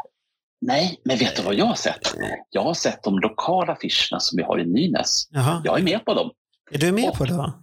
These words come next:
Speaker 1: Ja, för sjutton. Jag, har inte du förstått att jag är en sån här, eh, offentlig person i Nynäshamn som alla
Speaker 2: Nej.
Speaker 1: antingen älskar eller inte älskar?
Speaker 2: <laughs>
Speaker 1: Det är inte, det, det är inte bara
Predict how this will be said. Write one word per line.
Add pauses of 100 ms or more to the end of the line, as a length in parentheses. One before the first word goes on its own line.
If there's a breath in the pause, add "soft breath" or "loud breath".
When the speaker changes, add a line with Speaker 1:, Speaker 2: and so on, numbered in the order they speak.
(260)
Speaker 1:
Ja,
för
sjutton.
Jag, (340)
har
inte
du
förstått
att
jag
är
en
sån
här, (100)
eh, (400 loud breath)
offentlig
person
i
Nynäshamn
som
alla
Speaker 2:
Nej.
Speaker 1:
antingen (100)
älskar
eller
inte
älskar?
Speaker 2:
<laughs>
Speaker 1:
Det
är
inte, (160)
det, (220)
det
är
inte
bara